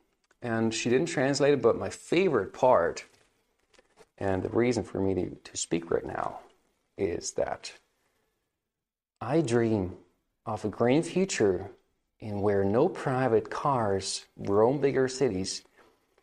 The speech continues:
where we are using carpooling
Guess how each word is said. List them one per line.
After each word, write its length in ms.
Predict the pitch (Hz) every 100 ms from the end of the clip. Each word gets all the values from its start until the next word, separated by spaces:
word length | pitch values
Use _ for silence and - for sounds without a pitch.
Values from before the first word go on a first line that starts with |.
| _ _ _ _ _ -
where 380 | - 117 117 113
we 500 | 104 120 151 170 -
are 280 | - 120 110
using 460 | 110 113 110 101 98
carpooling 1040 | - 151 180 - 123 110 104 123 156 165